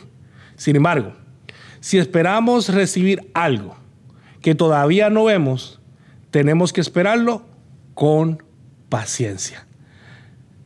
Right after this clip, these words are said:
Cuando la espera nos desespera. Espero que haya podido contestar tus preguntas, que haya podido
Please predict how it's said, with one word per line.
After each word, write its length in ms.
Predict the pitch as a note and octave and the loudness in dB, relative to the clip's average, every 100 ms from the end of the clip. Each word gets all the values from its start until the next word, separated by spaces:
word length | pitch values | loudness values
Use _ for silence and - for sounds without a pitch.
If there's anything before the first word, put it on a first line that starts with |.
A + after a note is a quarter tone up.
| - - - - | -20 -20 -20 -4
Cuando 360 | F3+ F#3+ F#3 F#3 | 0 2 4 4
la 220 | F3 E3+ | 2 0
espera 680 | - - G3 G3+ G3 F3 - | -2 -2 0 2 0 -4 -8
nos 240 | D3+ D#3+ D3 | -4 -2 0
desespera. 680 | D3+ D3 C3 - B2+ G2 - - - - - - - - - - | 0 0 -2 -2 -4 -4 -12 -20 -20 -20 -20 -20 -20 -20 -20 -12
Espero 340 | - C3 A3 A3+ | -6 -2 0 2
que 160 | G3+ | 2
haya 300 | G#3 G#3+ G3 | 2 2 0
podido 560 | G3 F#3+ F#3 G3 F3 - - _ - - - _ | 0 2 4 2 -2 -6 -20 _ -20 -20 -20 _
contestar 720 | - G2 - - - F#3 G3 F3+ - - - - - | -12 -10 -10 -6 -2 0 -2 -4 -12 -20 -20 -20 -6
tus 160 | D#3+ | -4
preguntas, 540 | E3 D#3+ D#3 D#3 C#3+ - | 0 0 2 0 -4 -2
que 100 | C3 | 0
haya 220 | D3 D3 | 0 0
podido 580 | C#3+ D3+ D3+ D3 C3 | 0 2 2 2 -2